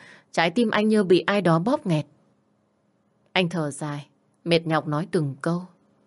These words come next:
"Ừ, tao nghĩ rồi, không có ai đáng nghi." Duy Phong không tin, tiếp tục nghĩ. Cuối cùng, anh ta thốt lên. "À, tao nhớ ra rồi.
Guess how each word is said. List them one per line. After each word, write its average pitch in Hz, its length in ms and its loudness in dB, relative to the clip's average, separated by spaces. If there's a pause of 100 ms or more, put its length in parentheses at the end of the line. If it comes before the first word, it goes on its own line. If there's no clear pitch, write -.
(1700)
"Ừ, 156 240 -4 (580)
tao 170 160 0
nghĩ 185 200 -2
rồi, 151 220 -2 (640)
không 175 220 -2
có 185 120 2
ai 175 160 2
đáng 151 260 -4
nghi." 185 200 -8 (1040)
Duy 170 240 0
Phong 160 180 0
không 160 240 -2
tin, 160 240 0
tiếp 220 200 2
tục 156 180 -2
nghĩ. 180 280 -4 (420)
Cuối 170 180 2
cùng, 160 280 -4 (340)
anh 170 200 0
ta 165 180 2
thốt 240 220 -2
lên. 170 200 0 (1600)
"À, 165 540 0 (840)
tao 165 200 2
nhớ 165 340 0
ra 196 160 -4
rồi. 160 180 -6